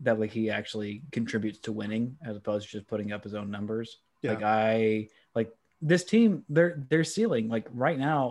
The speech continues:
Speaker 1: like, they're right up there as, like, the best. They should be the team to beat in the West.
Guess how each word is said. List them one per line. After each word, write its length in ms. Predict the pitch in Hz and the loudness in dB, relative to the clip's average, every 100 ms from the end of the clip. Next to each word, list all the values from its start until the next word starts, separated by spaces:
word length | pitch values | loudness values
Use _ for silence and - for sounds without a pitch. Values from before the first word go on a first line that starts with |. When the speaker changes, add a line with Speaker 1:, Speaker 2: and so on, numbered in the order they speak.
| 120 | 0
Speaker 1:
like, 220 | 117 - _ _ _ _ _ _ _ _ _ _ _ _ _ _ _ - | -2 -4 _ _ _ _ _ _ _ _ _ _ _ _ _ _ _ -10
they're 320 | 127 147 170 | 2 6 6
right 260 | 117 127 127 | 6 4 4
up 180 | 139 | 4
there 260 | - 110 107 | 0 -4 -4
as, 220 | 107 107 | -4 -2
like, 160 | 110 113 | -4 -2
the 100 | 110 | -4
best. 280 | - 117 131 | -4 -6 2
They 120 | 151 | 2
should 300 | - 180 165 | 4 0 2
be 240 | 139 127 | 2 0
the 140 | 120 120 | 0 -4
team 280 | - 135 113 | 0 0 0
to 60 | |
beat 340 | 104 113 107 _ _ _ | 0 -2 -2 _ _ _
in 120 | 117 | -4
the 80 | 101 | -2
West. 420 | 113 104 - - | -2 -2 -6 -18